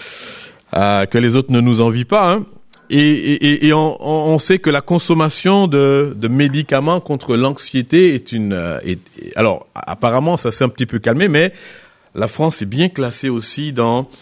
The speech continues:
la consommation d'anxiolytiques et de médicaments contre les insomnies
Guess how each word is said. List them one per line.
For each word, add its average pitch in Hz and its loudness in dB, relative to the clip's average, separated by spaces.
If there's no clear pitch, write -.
la 101 0
consommation 113 0
d'anxiolytiques 120 -2
et 113 2
de 110 2
médicaments 113 0
contre 143 0
les 123 2
insomnies 123 2